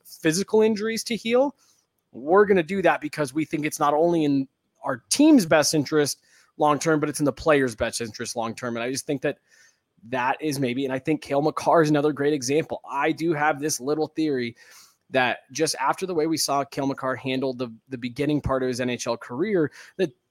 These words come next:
there is a part of me that thinks that he is the one that makes some of these decisions when, 'cause he does just get, like,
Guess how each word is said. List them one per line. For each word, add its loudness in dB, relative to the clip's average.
there 2
is 2
a 4
part 4
of 2
me 6
that 0
thinks 0
that -2
he -4
is 6
the 2
one 4
that -2
makes 0
some 0
of 0
these -4
decisions 0
when, -2
'cause -8
he -6
does 2
just -4
get, -4
like, -8